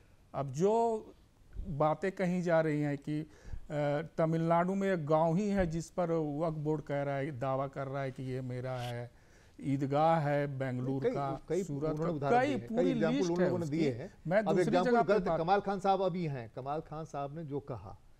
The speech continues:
Speaker 2: ठीक है ना, उसको भी आप रखिए केंद्र में, उनके सवाल भी बहुत सारे आए कि हाँ ऐसा है, उन्होंने स्वीकारा भी
Speaker 1: हाँ।
Speaker 2: नहीं है। एक तो केंद्रीय परिषद है,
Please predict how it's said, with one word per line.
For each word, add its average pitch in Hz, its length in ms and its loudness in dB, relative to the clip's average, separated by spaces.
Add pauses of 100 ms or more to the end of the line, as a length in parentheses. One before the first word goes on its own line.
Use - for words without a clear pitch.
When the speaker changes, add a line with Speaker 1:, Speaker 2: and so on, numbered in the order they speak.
(600)
Speaker 2:
ठीक 165 160 -6
है 139 80 -4
ना, 127 160 -10 (340)
उसको 226 340 -2
भी 202 140 -2
आप 151 280 -4
रखिए 139 340 -4
केंद्र 113 340 -12
में, 123 180 -12
उनके 156 360 -4
सवाल 147 360 -4
भी 139 160 -6
बहुत 135 280 -6
सारे 117 320 -12
आए 101 340 -14 (160)
कि 147 80 -10
हाँ 143 340 -10
ऐसा 131 320 -10
है, 120 180 -8
उन्होंने 147 220 -8
स्वीकारा 190 380 2
भी 107 140 -6 (440)
Speaker 1:
हाँ। 131 300 -6
Speaker 2:
नहीं 170 280 4
है। 135 320 -2 (1040)
एक 175 180 0
तो 190 80 2
केंद्रीय 190 320 2
परिषद 196 420 4
है, 202 140 -2